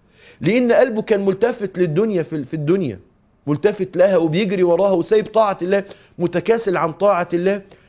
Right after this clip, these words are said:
هو دلوقتي قلبه لن يثبت على كلمة التوحيد، قلبه متقلب وخايف. احنا يا جماعة بالله عليكم، التكاسل ده آخرته ايه؟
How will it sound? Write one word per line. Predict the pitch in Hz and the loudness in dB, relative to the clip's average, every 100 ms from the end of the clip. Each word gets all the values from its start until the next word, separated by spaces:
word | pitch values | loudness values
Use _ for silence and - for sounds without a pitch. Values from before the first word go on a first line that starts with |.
| _ _ 160 | _ _ -2
هو | 208 190 175 | 2 2 2
دلوقتي | 165 190 214 220 - 170 | 0 2 2 2 -2 0
قلبه | - 226 190 190 | 0 0 -2 -4
لن | 165 190 214 | -4 -4 -2
يثبت | 202 220 170 160 | -4 -6 -8 -10
على | 147 156 | -6 -6
كلمة | 151 190 165 - | -4 -4 -4 -8
التوحيد، | - 151 151 180 160 110 _ _ _ _ _ _ - | -10 -10 -8 -10 -10 -16 _ _ _ _ _ _ 0
قلبه | 202 170 | 2 0
متقلب | 151 147 - 180 185 135 120 | -4 -6 -6 -4 -4 -6 -10
وخايف. | 120 160 156 127 - - _ _ _ _ _ _ _ - | -6 -4 -2 -4 -12 -20 _ _ _ _ _ _ _ -16
احنا | - 170 - _ _ _ _ _ _ _ _ _ _ _ _ _ _ _ _ _ _ _ _ _ _ - | -8 -6 -8 _ _ _ _ _ _ _ _ _ _ _ _ _ _ _ _ _ _ _ _ _ _ -10
يا | 180 | -6
جماعة | 175 175 165 | -4 -2 -2
بالله | 147 147 151 | -4 -4 -6
عليكم، | 131 135 135 107 - _ _ _ _ _ _ - | -6 -8 -12 -16 -18 _ _ _ _ _ _ -4
التكاسل | 156 170 170 208 - 165 139 | -2 -2 0 0 0 -6 -2
ده | 175 | 0
آخرته | 143 131 151 160 - | 0 -2 -6 -6 -8
ايه؟ | 131 127 | -10 -10